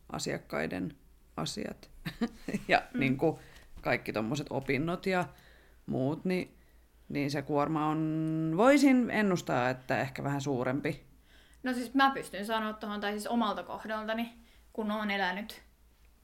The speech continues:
Speaker 2: molempaa elämää,
Speaker 1: <laughs>
Speaker 2: kumpaakin elämää,
Speaker 1: Mm.
Speaker 2: et on ollut vaan toisen alaisuudessa ja tehnyt töitä, ja työt ei oo tullut kotiin, vaan ne on
Speaker 1: Mm.
Speaker 2: jäänyt sinne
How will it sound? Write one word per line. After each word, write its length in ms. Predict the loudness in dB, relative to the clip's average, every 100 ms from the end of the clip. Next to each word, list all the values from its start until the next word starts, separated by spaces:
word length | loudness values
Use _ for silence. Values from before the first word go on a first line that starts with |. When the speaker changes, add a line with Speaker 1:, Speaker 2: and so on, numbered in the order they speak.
| -6
Speaker 2:
molempaa 680 | -2 -2 -2 -6 -6 -4 -4
elämää, 320 | -6 -6 -8 -8 -12 -16 -8
Speaker 1:
<laughs> 160 | 2
Speaker 2:
kumpaakin 560 | 4 6 4 4 0 2
elämää, 460 | 2 2 2 0 -2 -4
Speaker 1:
Mm. 180 | -4 -2
Speaker 2:
et 140 | -2
on 200 | -2 0
ollut 320 | 0 -2 -2
vaan 220 | -4 -4 -2
toisen 460 | -2 0 -4 -6 -14 -20 -20 -20 -20 -20 -6
alaisuudessa 720 | 2 6 6 4 0 -2 -2 0
ja 100 | 2
tehnyt 360 | 0 -2 -4
töitä, 360 | -4 -2 0 -2 -4 -10 -6
ja 80 | -2
työt 280 | 0 0 0
ei 260 | 0 -2 -4
oo 180 | -6
tullut 460 | -6 -12 -8 -8 -8
kotiin, 460 | -8 -8 -8 -6 -4
vaan 180 | -4 -4
ne 80 |
on 100 | -4
Speaker 1:
Mm. 60 | 0
Speaker 2:
jäänyt 320 | 0 0 -2
sinne 340 | -4 -6 -6